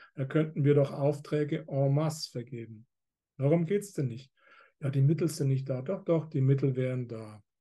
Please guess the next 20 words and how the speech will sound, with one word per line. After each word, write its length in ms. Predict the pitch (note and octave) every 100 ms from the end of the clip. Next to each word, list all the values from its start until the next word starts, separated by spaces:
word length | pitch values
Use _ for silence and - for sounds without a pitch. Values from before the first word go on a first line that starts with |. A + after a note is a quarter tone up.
| _
Das 180 | C3+ -
Einzige, 520 | D#3 E3 D3+ D3 C3
was 220 | C3 -
wir 140 | B2+ -
tun 340 | D#3 F3 D#3+
müssten, 600 | B2 C3 - C#3 D#3 - _ -
ist 260 | C3+ - -
unfruchtbare 1080 | C3+ C#3 C3 C3+ C3+ - A#2+ A#2 B2 B2 C3+ - _ _ _
Ideologien 840 | B2+ C3 A#2+ A2+ A#2+ A2 A2+ - -
aufgeben. 760 | A2+ A#2 _ A#2+ A2 G#2+ G#2+ _ _ _
Und 180 | A#2+ A2
damit 540 | B2 C#3 E3+ G#3 - _ _ _
sind 300 | - A#2 A2+
wir 160 | G#2+
wieder 380 | A#2+ B2 C#3 D#3
auf 920 | D3+ - _ _ _ _ _ _ _ -
der 80 |
ganz 340 | A2 B2 C#3+ -
obersten 560 | D#3 C3+ C3 - C3+
Ebene 600 | - B2 B2+ B2+ B2+ B2+